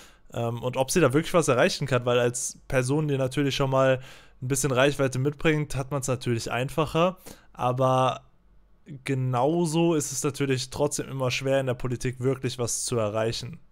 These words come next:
Also, du kannst ja nicht als, als niemand einfach direkt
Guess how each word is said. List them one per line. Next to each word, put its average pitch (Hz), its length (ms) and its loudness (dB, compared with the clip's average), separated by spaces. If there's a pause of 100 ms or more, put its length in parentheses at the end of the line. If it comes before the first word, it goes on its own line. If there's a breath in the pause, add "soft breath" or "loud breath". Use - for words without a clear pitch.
(840 soft breath)
Also, 117 880 0 (420)
du 135 180 -8
kannst 143 260 0
ja 135 60 2
nicht 131 200 0
als, - 440 0 (1300)
als - 240 -6
niemand 151 840 2
einfach 135 300 -2
direkt - 480 -2